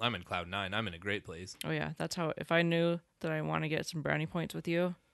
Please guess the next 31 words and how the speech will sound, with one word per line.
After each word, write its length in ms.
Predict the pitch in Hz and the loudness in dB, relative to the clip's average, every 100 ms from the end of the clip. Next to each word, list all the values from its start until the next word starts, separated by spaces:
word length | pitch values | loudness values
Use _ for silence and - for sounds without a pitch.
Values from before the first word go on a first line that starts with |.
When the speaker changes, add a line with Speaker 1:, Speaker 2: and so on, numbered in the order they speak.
| - | -10
Speaker 2:
just 200 | 175 160 | -8 -6
vacuum 360 | 151 143 - 156 | -2 -2 0 -2
before 200 | 151 151 | -2 -4
you 100 | 151 | -2
get 120 | 156 | -2
home. 200 | 151 165 _ _ _ - _ _ _ _ _ _ _ _ _ _ _ _ _ _ _ _ _ _ _ _ | -2 -4 _ _ _ -20 _ _ _ _ _ _ _ _ _ _ _ _ _ _ _ _ _ _ _ _
Speaker 1:
Yeah. 200 | 214 143 110 _ _ _ _ _ | -8 -8 -10 _ _ _ _ _
Yeah, 120 | 170 143 | 4 4
I 80 | |
can 140 | 208 - | 4 -4
see 140 | - | -2
that. 240 | 95 101 - _ _ - - - _ _ - | 0 0 -2 _ _ -20 -20 -20 _ _ 0
Speaker 2:
But, 180 | 165 | 4
uh, 340 | 156 143 139 139 - _ - | 6 4 4 -2 -6 _ 2
Speaker 1:
But 80 | 135 | 6
yeah, 280 | 135 104 90 - | 8 6 -2 -2
so, 300 | - 131 - - | 2 2 0 -4
sorry, 300 | - 113 101 | 4 4 4
I 40 | |
didn't 140 | 110 107 | 2 -2
mean 160 | 95 | -4
to 80 | - | -6
interrupt 260 | 110 101 - | -2 -2 -2
you, 60 | 101 | -6
but 120 | 98 | 8
outsource 480 | 135 139 - 95 90 | 8 8 2 0 0
some 200 | - 104 | -2 -2
of 80 | 101 | -2
those 160 | 98 | -2
things, 280 | - 87 90 | -4 -8 -6
like, 240 | 90 90 | -6 -8